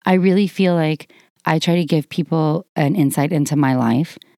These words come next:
that I never had when I was younger, when I was a med student or a resident, to what life after could look like. And there's so much good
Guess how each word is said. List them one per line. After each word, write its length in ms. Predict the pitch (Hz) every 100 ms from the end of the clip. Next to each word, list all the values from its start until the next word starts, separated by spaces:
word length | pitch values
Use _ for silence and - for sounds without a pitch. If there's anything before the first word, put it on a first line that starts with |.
| _ -
that 260 | 160 147 135
I 120 | 143
never 200 | 143 147
had 480 | 113 - 113 117 151
when 220 | 220 151 147
I 160 | 135
was 180 | 135 127
younger, 420 | 117 117 143 160 - - _ _
when 140 | - 151
I 60 |
was 80 | 131
a 60 | 131
med 260 | 135 123
student 320 | - 143 131 131
or 160 | 127
a 60 | 113
resident, 520 | 120 113 139 156 180 _ - _ _ _
to 120 | -
what 200 | 151 131 -
life 320 | - 147 120 -
after 360 | 120 - 151
could 260 | - 135 117
look 180 | 127 -
like. 400 | 160 208 - - _ _ _ -
And 180 | 165
there's 340 | 151 147 143 -
so 340 | - - 185 185
much 340 | 175 - 160
good 440 | 156 135 135 180